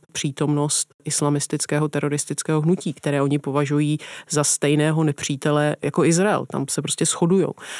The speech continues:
Takže bude strašně záležet na tom, jak ta vojenská operace dopadne. A já si myslím, že opravdu s Hamásem ta budoucnost Gazy nebude růžová.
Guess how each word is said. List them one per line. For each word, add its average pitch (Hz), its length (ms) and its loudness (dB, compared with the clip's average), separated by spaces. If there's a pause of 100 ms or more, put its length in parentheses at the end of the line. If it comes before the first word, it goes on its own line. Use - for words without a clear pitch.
(240)
Takže 160 540 2 (140)
bude 160 240 0
strašně - 380 0
záležet 156 440 2
na 160 100 2
tom, 165 200 2
jak 156 200 0
ta 160 140 0
vojenská 160 380 0
operace 160 240 -2 (120)
dopadne. 165 480 0
A 131 160 -2
já 139 120 -4
si - 180 -2
myslím, 151 340 -2
že 156 140 0
opravdu 156 360 0
s 156 60 -2
Hamásem 156 720 2 (360)
ta 160 140 0
budoucnost 151 840 0
Gazy 151 320 0
nebude 160 360 2
růžová. 160 440 -2